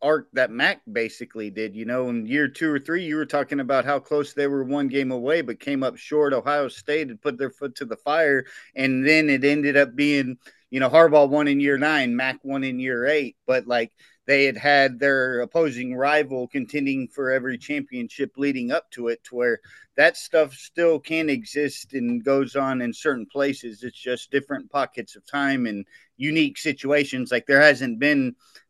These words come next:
the type of change Sark's gonna endure. You didn't, Mac and Harbaugh didn't have to endure that. It was just sort of set in stone. Now, when you're going to an S E C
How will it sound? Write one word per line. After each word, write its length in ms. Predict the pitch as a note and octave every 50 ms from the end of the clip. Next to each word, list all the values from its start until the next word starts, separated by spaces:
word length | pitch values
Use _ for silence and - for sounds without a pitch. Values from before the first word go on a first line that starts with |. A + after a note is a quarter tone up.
| _
the 80 | B2+ A#2+
type 180 | - F#3 - C#3
of 100 | C#3 A#2
change 360 | - F3+ F3+ D#3+ C3+ - -
Sark's 340 | - D#3+ D#3 C#3 - - -
gonna 180 | D3 C3+ C3+
endure. 360 | C3 B2+ A#2+ G#2+ C3+ C3+ C3+
You 160 | C3+ B2+ B2+ B2
didn't, 240 | C#3+ C#3+ C#3 -
Mac 380 | C3 C3+ C#3+ D#3 D#3+ D3 - _ _ _
and 460 | C#3+ C#3 C3+ C3+ C3+ B2+ B2 A#2+ A#2 G#2+
Harbaugh 460 | - D#3 D#3 D3 C3 C#3 C3 C3+ B2
didn't 260 | C3 C#3 C#3 B2 B2
have 180 | D3 D#3 C#3+ -
to 100 | C3 A#2
endure 360 | A2 G#2+ G2 A2 A2+ G#2+ G2+
that. 280 | G#2 G#2+ G2+ G2 F#2+
It 100 | A#2 B2
was 180 | B2 B2 B2+ -
just 280 | - - B2 A#2 - -
sort 220 | D3 C#3+ C3+ B2+
of 140 | B2+ A2 - _ _ _ _ _
set 340 | _ - - F3 D#3+ C#3+ -
in 80 | B2
stone. 520 | A#2+ - - - - D#3 D#3 D3+ C#3 C3 B2+
Now, 240 | C3+ C#3+ D3 D#3 D#3+
when 160 | D3+ C#3+ C#3
you're 120 | C3 B2+
going 300 | B2 D3 D3 C#3+ C3+ B2 -
to 360 | - C#3+ C#3 C3+ C3+ C3+ C3
an 100 | C3 C3+
S 240 | C#3 C3+ C3 - C3+
E 80 | A#2
C 500 | A2 - - E3 F3 E3 C#3+ C#3 C#3 C#3